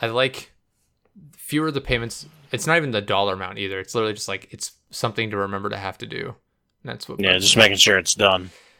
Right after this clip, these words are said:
Speaker 1: Yeah, 'cause, like, now I have, n-, well, outside of this, now without the car, I have, like, internet, I have rent, like, car insurance, and then my phone bill only. I think. <laughs>
Speaker 2: You think?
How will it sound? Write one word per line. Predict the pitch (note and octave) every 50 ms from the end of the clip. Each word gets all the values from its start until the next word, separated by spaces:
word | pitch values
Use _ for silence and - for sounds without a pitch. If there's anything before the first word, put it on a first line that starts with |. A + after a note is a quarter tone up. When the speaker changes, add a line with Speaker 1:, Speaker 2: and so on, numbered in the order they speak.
| _ _ -
Speaker 1:
Yeah, | A#2 G#2+ G2+ F#2 F#2 F2+ - -
'cause, | - B2
like, | A#2+ A2+ -
now | C3 C#3 C3+
I | A2+ G2+
have, | G2+ G2 G2+ - -
n-, | C3 C3 - _
well, | - G#2+ G#2+ - -
outside | A2 G#2 - A2 G2+
of | G2
this, | G2+ G2+ - -
now | - G2+ G2 G2
without | G2 F#2+ G2 G2
the | - G2+
car, | - - G2+ G2 G2 -
I | - G2
have, | G#2+ G#2+ G2+ G#2
like, | G2 F#2+ - _
internet, | - A#2+ A2+ A2 A2 G#2+ G#2+ G#2+ G#2 - - -
I | G#2
have | G2 F#2+ -
rent, | - G2+ G2 F#2+ F#2 F#2+ F#2+ G2+ - - - - _ _ _ _ _ _ _ _ _ _ _
like, | - - - - _
car | - - A2+ G#2+
insurance, | G#2+ G#2 G#2 - - G#2+ G2+ G2 G2+ G#2+ - - - - _
and | - A2+
then | G#2
my | G2 F#2+
phone | F#2 - - - G#2 G2+ G2+
bill | G2+ G2+ G2 G2
only. | G2 G2+ G#2+ G#2+ A2 G#2+ - _ _ _ _ _ _ _ _ _ _ _ _ _ _ _ _ _ _ _ _ _ _ _ _ _
I | G#2
think. | - - _ - G2+ F#2 F#2 - - _ _ _ _ _
<laughs> | - - - - - - - - - - - - - - - - - - - - - - - - - - _ _ _
Speaker 2:
You | A#2+ B2
think? | - - - - - B2 B2 A#2 A2 G#2 - - -